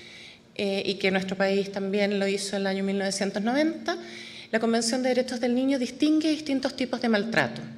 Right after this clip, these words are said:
Y en ese contexto, en el contexto del maltrato, el maltrato físico, del abandono, negligencia, del maltrato psicológico, también se inserta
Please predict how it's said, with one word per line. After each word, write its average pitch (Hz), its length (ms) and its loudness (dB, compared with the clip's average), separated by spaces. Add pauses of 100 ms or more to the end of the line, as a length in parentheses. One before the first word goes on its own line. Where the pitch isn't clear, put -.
(1040)
Y 220 300 4
en 226 80 8
ese 285 240 4
contexto, 311 640 2
en 180 60 4
el 175 100 2
contexto 202 480 2
del 226 100 4
maltrato, 208 480 2
el 170 80 2
maltrato 170 400 0
físico, 180 600 -2
del 165 120 2
abandono, 180 640 2
negligencia, 180 1000 0
del 175 200 -2
maltrato 175 400 -2
psicológico, 269 680 -2
también 233 380 -2
se 254 140 -4
inserta 269 680 -2